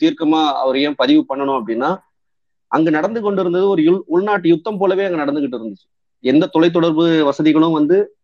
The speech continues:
வெளி உலக மக்களுக்கு தெரியாத ஒண்ணும், அதை தொடர்ந்து வந்து இருட்டடிப்பு செய்யற வேலையை வந்து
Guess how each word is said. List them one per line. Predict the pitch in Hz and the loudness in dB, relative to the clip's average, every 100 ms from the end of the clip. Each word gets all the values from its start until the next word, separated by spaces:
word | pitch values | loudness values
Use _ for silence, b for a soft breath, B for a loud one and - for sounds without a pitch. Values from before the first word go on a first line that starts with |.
| _ | _
வெளி | 139 175 | 0 2
உலக | 175 156 | 0 -2
மக்களுக்கு | 151 139 156 143 | -4 -2 -2 0
தெரியாத | 139 151 156 147 | 2 2 2 0
ஒண்ணும், | 135 147 214 | -2 -4 -4
அதை | 131 120 | -4 -2
தொடர்ந்து | 139 156 170 180 | 0 0 2 0
வந்து | 147 156 | 2 2
இருட்டடிப்பு | 151 147 156 135 135 | 2 0 -2 -2 0
செய்யற | 131 123 | 0 2
வேலையை | 127 139 131 | 0 0 -2
வந்து | 123 135 214 | -4 -6 -6